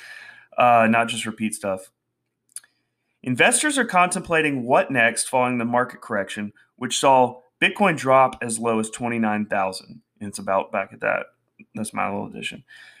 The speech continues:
Many pin the events of yesterday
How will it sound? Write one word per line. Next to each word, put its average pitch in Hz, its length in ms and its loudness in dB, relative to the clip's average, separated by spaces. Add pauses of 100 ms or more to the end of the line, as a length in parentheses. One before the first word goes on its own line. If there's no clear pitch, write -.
(100)
Many 202 440 4
pin 170 480 2
the 143 120 2
events 147 420 2
of 117 140 -4
yesterday 113 580 0